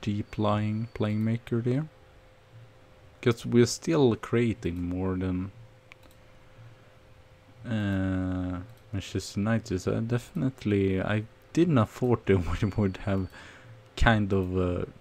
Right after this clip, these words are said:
chance to actually win this, since they've been so dominated in the league this season. But I would not even be surprised if they score now with their first goal on target.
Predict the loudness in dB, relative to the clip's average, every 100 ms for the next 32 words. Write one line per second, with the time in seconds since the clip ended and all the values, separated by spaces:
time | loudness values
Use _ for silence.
0 | -16 -10 -8 -2 0 2 0 0 0 -2
1 | -2 -2 0 0 0 0 0 -2 -6 -4
2 | -2 -2 -2 0 0 2 0 0 -4 0
3 | 2 2 2 2 2 2 0 0 2 4
4 | 6 6 6 6 6 6 6 4 4 2
5 | 4 2 0 -6 -20 -20 -20 -20 -20 -20
6 | -20 -20 -20 -20 -20 -20 -20 -20 -12 -10
7 | -10 -14 -18 -12 -6 -4 -4 -6 -16 -14
8 | -12 -14 -16 -20 -10 -4 -2 0 -2 -4
9 | -2 -2 -2 -4 -4 -4 -6 -10 -4 -2
10 | -2 -2 -2 -2 -4 -2 -2 -4 -6 -2
11 | 2 2 2 0 0 -2 -2 -2 -4 -4
12 | 0 2 2 -2 -6 0 2 2 2 2
13 | -2 0 2 2 2 0 -2 -12